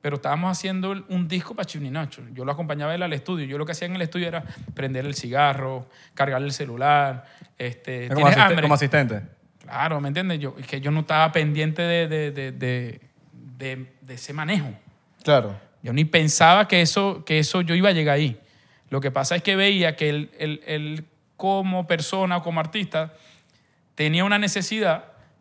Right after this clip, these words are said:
Speaker 1: y no tenía un equipo, pues, ¿sabes? Yo estoy, yo andaba con Nacho para arriba y para abajo y la mayoría de la gente que andaba con Nacho era porque era farandulera, pues, ¿sabes? Y estaban ahí con él y estaban, y estaban aprovechando como que,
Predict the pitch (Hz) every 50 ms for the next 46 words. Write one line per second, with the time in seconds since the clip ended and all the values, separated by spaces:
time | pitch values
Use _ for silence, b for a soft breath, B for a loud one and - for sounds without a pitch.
0 | _ - 208 190 185 170 185 190 175 185 240 247 226 185 - - 254 196 175 165
1 | 156 160 151 226 226 185 160 147 147 151 151 151 151 - 185 190 - 175 165 170
2 | 170 170 175 196 190 202 208 202 202 180 156 165 151 147 147 156 175 196 185 196
3 | 202 220 208 175 165 156 156 151 151 151 151 151 170 180 196 214 214 208 208 185
4 | 170 165 156 147 151 151 160 156 185 190 190 196 196 190 - - 247 254 - _
5 | _ _ _ _ - 165 170 170 175 - 175 170 160 151 - 156 151 151 151 151
6 | 160 160 160 156 151 - 151 143 139 139 135 135 165 170 147 135 127 131 127 -
7 | 175 165 139 127 123 _ _ _ _ _ _ _ _ _ _ _ - - 254 -
8 | 214 175 175 185 196 208 202 196 196 185 196 214 208 196 202 220 269 330 - -
9 | - 214 214 175 143 - - 196 202 214 240 277 302 320 269 - 208 196 180 -
10 | 180 180 202 220 226 220 220 214 208 202 190 - 208 202 202 226 247 262 254 226
11 | 202 196 190 165